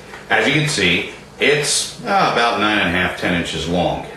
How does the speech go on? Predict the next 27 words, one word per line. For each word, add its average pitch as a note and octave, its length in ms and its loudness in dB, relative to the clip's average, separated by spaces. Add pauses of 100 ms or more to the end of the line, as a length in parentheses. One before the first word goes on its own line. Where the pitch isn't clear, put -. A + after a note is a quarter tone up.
(380)
Okay? A#2+ 560 0 (580)
So C3+ 520 4 (180)
after G3+ 360 4
that B2+ 420 2
was A2+ 160 2
introduced, E2+ 800 -4 (640)
we A#2 240 2
then D3+ 680 4 (300)
went C#3+ 200 4
a - 160 4
little D#3+ 240 4
bit F#3 160 4
further F#2 760 4
and A2+ 120 0
we A2 120 0
got A2+ 200 4
a F#2 160 2
dual C3+ 340 6
G G2 260 0
P F2+ 260 -4
U E2+ 140 0
introduced, D#2 680 -6 (260)
which C3 240 2
was F#2 200 2
the F2+ 100 0
six - 580 2
ninety. F2+ 460 0